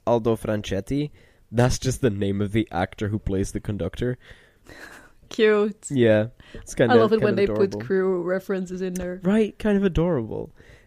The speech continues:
Speaker 1: Did you like, um, did you like the bitchy, murky wife woman?
Speaker 2: She was fine. I don't know. I didn't really notice whether,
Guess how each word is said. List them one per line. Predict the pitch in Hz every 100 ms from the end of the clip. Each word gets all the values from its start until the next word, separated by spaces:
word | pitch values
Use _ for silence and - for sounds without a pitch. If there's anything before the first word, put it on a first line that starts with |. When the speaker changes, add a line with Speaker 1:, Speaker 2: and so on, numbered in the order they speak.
| - _ -
Speaker 1:
Did | - 277
you | 349
like, | 370 359 -
um, | 240 208 185 -
did | 190 233
you |
like | 220 202
the | 170
bitchy, | 131 87 120 - 120 110 110 -
murky | 110 107 - 110 107
wife | 98 95 107 -
woman? | 117 135 151 - - - - - - - - -
Speaker 2:
She | - 277
was | 427 - -
fine. | 226 208 262 381 302
I | 226
don't | 240 277
know. | 302
I | 226 233
didn't | 240 240
really | 233 226 226 214 - _ _ _
notice | 202 196 196 202 185 - - _ _ -
whether, | 180 190